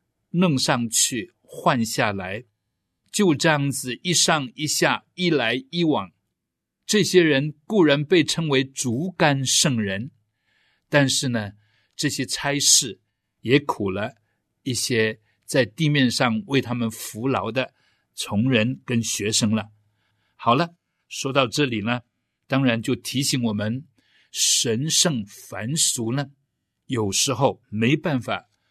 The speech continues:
分割的那么清楚的。说到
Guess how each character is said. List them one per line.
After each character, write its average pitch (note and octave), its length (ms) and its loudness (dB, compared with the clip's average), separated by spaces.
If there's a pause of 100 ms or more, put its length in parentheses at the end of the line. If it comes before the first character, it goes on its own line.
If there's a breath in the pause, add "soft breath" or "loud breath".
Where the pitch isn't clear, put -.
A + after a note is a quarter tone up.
(120)
分 D#3 460 -4
割 D3+ 220 0
的 C3 260 -2
那 D#3 160 0
么 C3+ 140 0
清 C#3 340 -4
楚 - 240 -8
的。 G2+ 220 -14 (1040)
说 - 460 -2
到 D#3+ 360 2